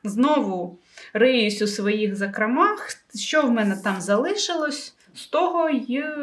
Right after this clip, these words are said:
намагаюсь робити. Але, звичайно, доведеться щось нове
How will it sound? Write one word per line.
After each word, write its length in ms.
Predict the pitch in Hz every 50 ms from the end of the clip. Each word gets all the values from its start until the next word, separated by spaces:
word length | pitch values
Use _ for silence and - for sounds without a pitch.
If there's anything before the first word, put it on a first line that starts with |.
| 269
намагаюсь 600 | 233 226 226 214 214 208 226 254 247 247 247 -
робити. 520 | - 220 208 202 196 170 170 170 180 - - - - - - -
Але, 480 | - 214 240 302 359 381 370 349 254 240 -
звичайно, 720 | 208 233 - - 330 370 403 427 403 349 320 302 277 - - - - - _ _ _ _ - - - - - - - - - - - - - - - 508
доведеться 640 | - 302 269 349 240 214 190 175 175 - - 190 180
щось 380 | 180 - - 202 202 196 - 226
нове 240 | 247 254 277 359